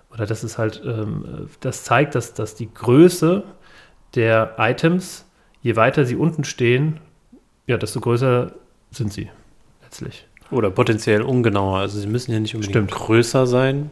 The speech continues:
Speaker 2: ja, aber sie sind halt ungenau.
Speaker 1: Ja.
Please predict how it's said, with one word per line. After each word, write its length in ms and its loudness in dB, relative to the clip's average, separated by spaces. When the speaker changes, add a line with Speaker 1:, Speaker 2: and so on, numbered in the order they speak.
Speaker 2:
ja, 180 -12
aber 180 -4
sie 120 -6
sind 200 -4
halt 160 -2
ungenau. 540 0
Speaker 1:
Ja. 240 0